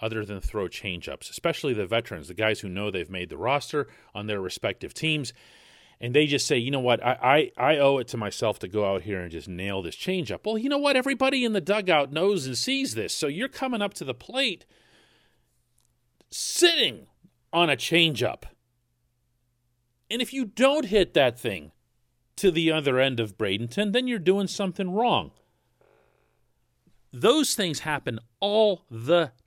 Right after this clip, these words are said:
time. Take it from somebody who's covered a ton of these things.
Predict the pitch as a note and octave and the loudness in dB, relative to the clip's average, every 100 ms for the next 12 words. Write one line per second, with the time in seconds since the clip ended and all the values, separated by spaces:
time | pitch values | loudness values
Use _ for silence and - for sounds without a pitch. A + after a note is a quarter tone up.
0 | - - - F3 E3 A#2+ C#2 - _ _ | -20 -18 -8 0 2 2 -2 -12 _ _
1 | _ _ _ _ _ - G#3+ A#3 - E3+ | _ _ _ _ _ 0 0 0 -2 -2
2 | G3+ F3+ D#3 C#3+ - F#3 D#3+ B2+ - - | 0 2 0 0 -2 0 2 0 -4 -4
3 | - E3+ A2+ F2 - D#2+ B1+ | -2 0 -2 -6 -10 -12 -14